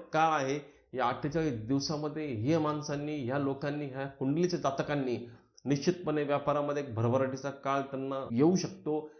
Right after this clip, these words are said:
नोकरीमध्ये प्रमोशन मिळणं, नोकरीमध्ये मोठ्या पदाच्या जागा मिळणं,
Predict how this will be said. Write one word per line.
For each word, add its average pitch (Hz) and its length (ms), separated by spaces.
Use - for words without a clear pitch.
नोकरीमध्ये 156 800
प्रमोशन 180 460
मिळणं, 123 340
नोकरीमध्ये 156 600
मोठ्या 143 340
पदाच्या 151 360
जागा 135 320
मिळणं, 123 400